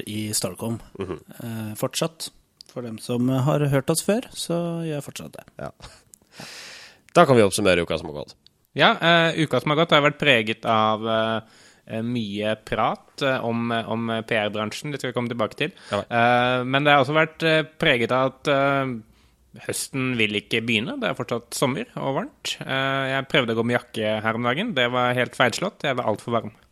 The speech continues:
Speaker 2: Hadde jeg sittet hjemme i det kalde nord, så ville jeg antagelig vært litt snurt over den, eh, uttalelsen der. Eh, og jeg vet, eh, hva jeg kommer hjem til nå om ikke så alt for lenge, nemlig en, eh, ganske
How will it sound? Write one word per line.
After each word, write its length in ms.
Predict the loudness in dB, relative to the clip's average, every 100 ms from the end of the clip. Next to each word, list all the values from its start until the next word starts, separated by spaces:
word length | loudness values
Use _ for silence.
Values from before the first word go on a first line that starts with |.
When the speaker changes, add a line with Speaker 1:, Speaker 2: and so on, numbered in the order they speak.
| _ _ _ _ -20 -20 0
Speaker 2:
Hadde 160 | 4 8 8
jeg 40 |
sittet 300 | 6 2 2 4
hjemme 240 | 6 6
i 140 | 6 6
det 140 | 2
kalde 220 | 4 4 6
nord, 220 | 6 6
så 160 | 4 2
ville 160 | 4
jeg 80 | 4
antagelig 320 | 6 4 4
vært 180 | 2 2
litt 180 | -2 2
snurt 440 | 2 4 0 -4 -6
over 460 | 0 2 2 0 2
den, 320 | 2 2 0 0
eh, 400 | 2 2 2 2
uttalelsen 560 | -2 0 -2 -2 -4
der. 300 | 0 2 2 -2 -18 -20 -20 -6
Eh, 280 | 0 2 2
og 60 | 2
jeg 140 | 4
vet, 340 | 4 2 -2
eh, 120 | -4 0
hva 280 | 4 4 4
jeg 100 | 0
kommer 240 | -2 0 2
hjem 300 | 2 2 -2
til 360 | -6 -6 -6
nå 160 | -6 -4 -2
om 100 | -4
ikke 200 | -6 -6
så 140 | -4 -2
alt 80 | -2
for 100 | -2
lenge, 380 | 0 0 0 -2
nemlig 400 | 0 0 2 2 2 0
en, 260 | -4 -4
eh, 460 | -4 -4 -6 -6 -4
ganske 320 | -2 -2 -2